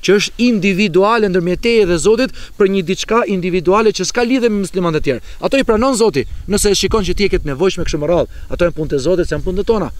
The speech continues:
Por lutje masive për të mirën e ymetit, Zoti s'ka për të pranuar kurrë derisa ti të kthesh në fe,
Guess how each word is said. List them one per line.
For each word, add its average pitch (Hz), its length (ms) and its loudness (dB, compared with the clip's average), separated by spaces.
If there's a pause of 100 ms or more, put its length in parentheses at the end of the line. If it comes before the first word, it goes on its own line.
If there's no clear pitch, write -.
(500)
Por 165 260 4 (180)
lutje 185 560 4
masive 165 720 2
për - 240 -2
të 170 80 -6
mirën 226 380 2
e 185 100 2
ymetit, 208 400 0 (240)
Zoti 196 480 2
s'ka - 220 -2
për 208 140 0
të 196 180 -2
pranuar 185 340 -2
kurrë 262 360 2 (200)
derisa 196 480 2
ti 202 80 -6
të - 80 -14
kthesh 175 320 -2
në 135 80 -8
fe, 190 220 0